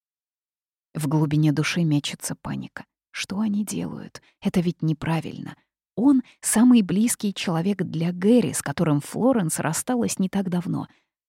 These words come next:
Она вновь совершает ошибку, но не может избавиться от чувства, что это лучшая из всех. Дверь в спальню приоткрывается, в комнату неторопливо заходит Джек.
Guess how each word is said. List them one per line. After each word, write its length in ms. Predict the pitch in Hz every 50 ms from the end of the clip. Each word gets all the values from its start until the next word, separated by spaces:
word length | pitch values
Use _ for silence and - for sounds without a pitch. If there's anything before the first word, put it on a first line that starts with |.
| _ _ _
Она 320 | - 165 165 175 220 262 196 -
вновь 240 | 165 196 240 -
совершает 640 | - - - 180 214 208 - - - 269 269 247 -
ошибку, 540 | - 180 - - 254 277 262 - - - 165
но 100 | 156 147
не 100 | 175 185
может 360 | 202 233 269 247 240 214 -
избавиться 560 | 226 208 196 196 226 214 180 165 - - -
от 120 | - 165 -
чувства, 500 | - - - 285 285 - - - 151 - - _ _ -
что 300 | - - - - - - _ -
это 380 | 131 131 277 - - - - - _ _ _ _ _ _
лучшая 540 | - 208 220 226 220 - - - 139 127 131
из 180 | 139 139 - -
всех. 440 | - - - - - - - - _ _ _ _ _ _ _ _ _ _ _ _ _ _ _ _ _ _ _ _ _ _ _ _ _ _ _ _ _ _ _ _ _ _ _ _ _ _ _ _ _ _ _ _ _ _ _ _ -
Дверь 380 | 156 151 151 170 165 170 170
в 60 | - -
спальню 480 | - - - 175 170 156 156 156 151
приоткрывается, 920 | - - 160 156 151 - - - 165 165 220 240 226 208 - - - - - _ _ _ _ _
в 80 | - -
комнату 420 | - 254 247 240 226 202 - 202
неторопливо 640 | 185 175 170 - 175 170 170 - 180 185 196 196 190
заходит 480 | 180 185 165 - - 180 175 175 160 -
Джек. 360 | - 156 156 151 - -